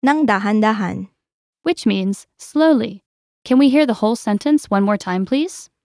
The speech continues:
Speaker 1: "Pwede po magsalita kayo ng dahan-dahan?"
Speaker 2: which means, "Can you please speak slowly?"
Speaker 1: Next we have, "Pakisulat po yon sa papel sa Pilipino."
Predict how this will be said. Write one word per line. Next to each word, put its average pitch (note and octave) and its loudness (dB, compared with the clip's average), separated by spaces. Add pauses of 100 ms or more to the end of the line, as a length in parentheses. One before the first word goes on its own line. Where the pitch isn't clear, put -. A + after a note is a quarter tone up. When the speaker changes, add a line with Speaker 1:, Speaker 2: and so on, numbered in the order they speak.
(580)
Speaker 1:
"Pwede D4 0
po G4 0
magsalita E4+ -2
kayo A3 0
ng A3+ 2
dahan-dahan?" G3 -2 (560)
Speaker 2:
which E4 -2
means, F#3 -4 (220)
"Can A#3 0
you A3 2
please A3+ -2
speak - -6
slowly?" F#3 -4 (720)
Speaker 1:
Next D#4 -4
we F4+ -2
have, A3 0 (540)
"Pakisulat D#4+ 0
po E4 2
yon B3+ 2
sa - -6
papel G#3+ 0
sa C4+ -6
Pilipino." G#3 -2